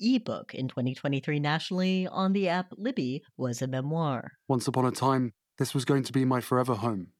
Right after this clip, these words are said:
Speaker 1: Prince Harry, Duke of Sussex, reading from Spare about his former estate.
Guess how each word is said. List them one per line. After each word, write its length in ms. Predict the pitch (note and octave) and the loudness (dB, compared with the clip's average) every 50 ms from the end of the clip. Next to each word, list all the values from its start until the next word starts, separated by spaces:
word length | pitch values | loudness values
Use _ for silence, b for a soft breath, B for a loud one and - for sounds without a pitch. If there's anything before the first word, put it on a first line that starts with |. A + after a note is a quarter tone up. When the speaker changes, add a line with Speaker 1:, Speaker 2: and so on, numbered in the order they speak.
| _ _ | _ _
Speaker 1:
Prince 360 | - - E3+ F3+ G#3 G#3 - | 0 4 4 4 4 4 0
Harry, 400 | D3+ D#3 C3+ B2 A#2 - A#2+ C3 _ - | -6 -4 -4 -4 -6 -10 -14 -20 _ -2
Duke 160 | - F3 F3+ A3+ | -2 0 2 2
of 100 | G#3 - | 0 0
Sussex, 520 | - G3+ G3 - - G#3 G#3 G#3 - - | 0 0 -2 0 -2 -2 -4 -4 -8 -6
reading 260 | D#3 E3 F3+ F#3+ F#3+ | -4 -2 0 0 0
from 300 | F#3 - F3+ E3+ E3+ D3+ - | 0 0 0 0 0 -2 -6
Spare 680 | - - - - C4+ B3+ G3 C#3+ B2+ A#2+ B2 D3 - - | -8 -8 -4 -2 0 2 2 0 0 -2 -6 -8 -6 -8
about 380 | G3 - - B2+ B2+ - - F#3+ | -6 -4 -4 -6 -6 -6 -6 -6
his 120 | F#3 - | -6 -6
former 380 | - - B2 A#2+ A2+ A#2 A#2 - | -6 -8 -6 -6 -6 -6 -8 -8
estate. 640 | - D3 - - - G#3 F3 - - - - - | -10 -12 -12 -10 -6 -6 -6 -6 -6 -12 -20 -20